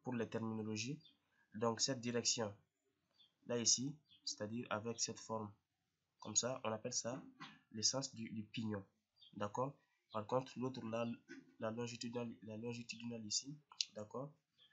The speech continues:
Ça, c'est l'axe du, du long pan. Donc, ça, c'est juste des termes de, de, <clears throat> de passage. Et également ici,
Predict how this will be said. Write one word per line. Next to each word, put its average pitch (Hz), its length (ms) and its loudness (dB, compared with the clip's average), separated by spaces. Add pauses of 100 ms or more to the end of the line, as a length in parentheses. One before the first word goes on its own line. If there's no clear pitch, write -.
(140)
Ça, - 180 0
c'est 117 260 0 (1040)
l'axe 123 320 4
du, 117 220 0 (760)
du 120 160 2
long 110 200 8
pan. 101 180 0 (880)
Donc, 117 140 -2
ça, 131 100 0
c'est 117 160 -2
juste 120 320 0 (480)
des 110 100 -4
termes 120 240 2
de, 113 220 -2 (760)
de, 104 760 -4 (240)
<clears throat> 143 200 4
de 120 80 0
passage. 107 420 -2 (480)
Et 117 80 2
également 131 340 6
ici, 135 460 4